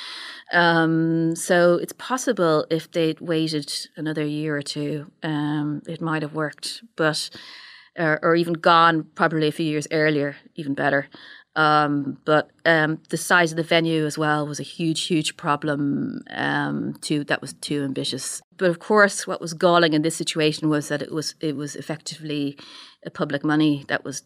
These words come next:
that was being lost. You know, it's very, very hard to see it in any other way. I'm sure R T E would say that it was, uh, you know, commercial. This was a commercial project and it was worth taking the risk. But I think time has probably,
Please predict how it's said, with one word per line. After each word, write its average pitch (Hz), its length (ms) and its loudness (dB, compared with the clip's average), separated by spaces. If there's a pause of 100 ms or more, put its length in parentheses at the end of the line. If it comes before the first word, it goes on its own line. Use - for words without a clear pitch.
that - 160 -6
was - 160 -12
being 143 220 -6
lost. 139 520 -6
You 147 80 -2
know, 143 160 -4
it's 151 140 -4
very, 165 200 2
very 165 260 -2
hard 143 260 -6
to 135 120 -12
see 156 260 -6
it 139 80 -6
in 147 140 -8
any 139 260 -2
other 139 240 -4
way. 143 440 -6
I'm 147 60 -10
sure 143 220 -8
R 143 140 -4
T - 200 -10
E 147 60 -6
would - 160 -12
say 143 260 -8 (540)
that 147 180 -6
it 143 80 -6
was, 139 300 -10
uh, 135 320 -4
you 156 100 -6
know, 143 160 -4
commercial. 147 600 -4 (160)
This 139 100 -6
was 143 120 -6
a 135 40 -4
commercial 147 460 -4
project - 580 -8
and 151 160 -10
it - 100 -16
was - 260 -14
worth 147 240 -6
taking 160 320 -8
the 143 80 -8
risk. 151 440 -4
But - 240 -6 (880)
I 160 180 0
think 165 300 -2
time 156 460 2
has 151 260 -4
probably, 151 1040 -2